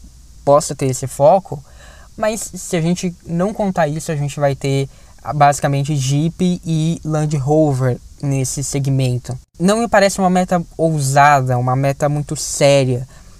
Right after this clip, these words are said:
porque se a ideia fosse ser a marca número um em S U V, daí beleza, eu acho que o papo seria outro, a postura da Stellantis já se mostraria muito diferente, não é o caso. E sim, seria uma meta muito difícil, é lógico,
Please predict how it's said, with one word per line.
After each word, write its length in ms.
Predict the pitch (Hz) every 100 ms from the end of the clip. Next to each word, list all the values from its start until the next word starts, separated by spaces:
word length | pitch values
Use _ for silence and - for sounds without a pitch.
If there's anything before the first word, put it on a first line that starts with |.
| -
porque 480 | - 139 156 151 151
se 120 | 139 170
a 40 |
ideia 340 | 160 160 190
fosse 460 | 190 - 202 240 185
ser 420 | - 165 147 127 - - -
a 140 | - 151
marca 300 | 147 160 156
número 340 | 160 226 208
um 260 | 165 202 214
em 160 | 180
S 200 | 151 -
U 80 | 143
V, 440 | 123 127 151 214 139 - - - -
daí 260 | 151 139 156
beleza, 460 | 214 285 165 135 131
eu 60 |
acho 140 | 127 -
que 80 |
o 60 | 143 -
papo 360 | 147 190 -
seria 260 | 196 196 196
outro, 320 | 165 143 139
a 20 |
postura 640 | 131 147 - - - 233 214
da 160 | 151
Stellantis 560 | 139 - 131 151 185 180
já 160 | 143 147
se 120 | 165
mostraria 460 | 156 - 160 156 170
muito 320 | 160 165 165
diferente, 560 | - 180 147 127 -
não 160 | 151 151
é 60 | 170
o 80 |
caso. 460 | 180 151 127 123 123 - - - - - - -
E 380 | 147 139 139 147
sim, 320 | - 277 196
seria 260 | 139 139 139
uma 120 | 156
meta 200 | 147 160
muito 240 | 151 139 151
difícil, 460 | - 170 180 147
é 40 | 127
lógico, 560 | 135 160 139 127 139